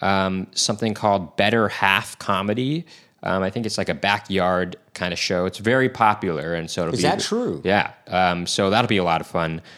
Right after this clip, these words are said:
Speaker 1: We're also do-, and that'll be on Monday, September, that'll be on September sixth, actually, the night of September sixth.
Speaker 2: Some-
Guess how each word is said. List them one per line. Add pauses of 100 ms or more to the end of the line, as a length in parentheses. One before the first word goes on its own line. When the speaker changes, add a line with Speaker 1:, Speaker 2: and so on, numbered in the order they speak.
(220)
Speaker 1:
We're
also
do-,
and
that'll
be
on
Monday,
September, (140)
that'll
be
on
September
sixth,
actually,
the
night
of
September
sixth.
Speaker 2:
Some-